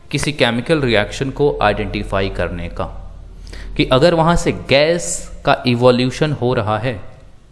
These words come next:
कोई नया गैस मिल रहा है, ऑब्टेन हो रहा है उस रिएक्शन में, तो मैं बोलूँगा कि वो एक केमिकल रिएक्शन है। फिजिकल में ऐसा नहीं होता, ये बात ध्यान रखेंगे। गैस का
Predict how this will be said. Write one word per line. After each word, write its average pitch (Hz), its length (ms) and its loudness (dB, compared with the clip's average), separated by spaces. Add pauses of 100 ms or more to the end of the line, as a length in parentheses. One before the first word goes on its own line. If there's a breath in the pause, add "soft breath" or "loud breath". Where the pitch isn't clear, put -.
(480 loud breath)
कोई 147 140 6
नया 131 320 4
गैस 131 560 0 (580)
मिल 120 200 4
रहा 110 280 0
है, 123 140 0
ऑब्टेन 120 420 2
हो 110 160 2
रहा 120 80 4
है 120 80 4
उस - 120 -4
रिएक्शन 101 380 -2
में, 90 160 -6 (1040 soft breath)
तो 127 60 4
मैं 123 160 4
बोलूँगा 127 360 4
कि 135 140 -6
वो 117 200 -2
एक 117 260 -6
केमिकल 101 440 -2
रिएक्शन 101 480 -2
है। 104 180 -10 (1000)
फिजिकल 151 520 0
में 175 220 -2
ऐसा 120 280 -2
नहीं 107 280 -2
होता, 98 340 -2 (640)
ये 107 80 2
बात 98 180 2
ध्यान 95 220 -4
रखेंगे। - 360 -6 (1000 loud breath)
गैस 151 400 4
का 202 160 4